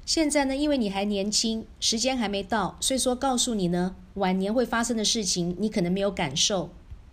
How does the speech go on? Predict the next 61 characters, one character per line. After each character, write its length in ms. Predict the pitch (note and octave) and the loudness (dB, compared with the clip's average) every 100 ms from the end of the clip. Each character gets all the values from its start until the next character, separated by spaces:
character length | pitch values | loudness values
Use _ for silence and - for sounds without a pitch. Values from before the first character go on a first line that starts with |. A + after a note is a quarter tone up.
| - | -2
但 80 | |
是 120 | C4+ C4 | 2 2
我 100 | G#3 | 0
们 100 | G#3 | 0
说， 320 | - A3+ A3 | 2 2 2
千 260 | - C#4 C#4+ | 2 2 2
金 180 | C#4 | 0
难 160 | C4+ G#3 | 2 2
买 220 | A3 G#3 | 2 0
早 200 | A3 F3 | 2 0
知 240 | - - G#3 | 2 0 2
道， 320 | G#3+ D#3 - - - - | 2 2 -4 -16 -16 -6
一 60 | B3+ | 0
定 140 | D4 | 4
要 100 | D4+ | 4
看 180 | C#4+ D4 | 4 4
到 140 | C4+ | 4
棺 240 | C4+ C#4 C#4 | 6 4 4
材 300 | A3 F#3 F#3+ | 2 2 2
才 180 | G#3 | 2
来 100 | G3 | 2
掉 220 | G3 B3+ G#3 | 4 4 4
眼 160 | D#3+ | 4
泪 100 | G3+ | 2
的 120 | F3+ | 2
话， 340 | F3+ G#3 F3 - | 2 0 -2 -2
那 120 | A#3+ | 0
就 100 | A#3 | 0
太 220 | A3+ B3+ G#3+ | 2 4 4
晚 300 | F#3 D3 D3+ | 4 2 0
了， 160 | D3 | -2
你 140 | - F#3 | 0 2
说 260 | F#3 A3 - | 4 2 4
是 240 | - A3+ | 2 2
吗？ 300 | F#3+ F3+ F3+ - - - - - | 2 0 0 -6 -12 -12 -20 -14
最 120 | - E4+ | 0 2
后 100 | D#4+ | 4
这 100 | D#4+ | 4
个 100 | C4 | 2
字 280 | C4 C#4 C4+ | 0 0 0
呢， 240 | B3 A#3 | 0 -2
因 140 | - C#4+ | 0 0
为 80 | C4+ | 2
金 260 | C#4 C#4 | 0 -2
克 140 | C4+ C#4 | 2 2
木 160 | B3 | 2
的 80 | G3+ | 0
关 260 | F#3+ A3 A#3 | 0 0 2
系， 360 | - A3+ A3+ - | 0 0 -4 -4
所 160 | - | 0
以 60 | A#3+ | 0
说， 480 | G3 A3 G#3+ G#3+ - | 2 2 2 0 -4
那 100 | - | 0
你 120 | A#3+ A3 | 2 2
也 80 | |
是 160 | F#3 A#3 | 2 0
一 40 | |
个 80 | G3 | 0
破 240 | F#3+ A#3+ F#3+ | 0 2 2
坏 220 | A3 F#3 | 2 0
狂。 340 | F#3 D#3 E3 | 0 -4 -4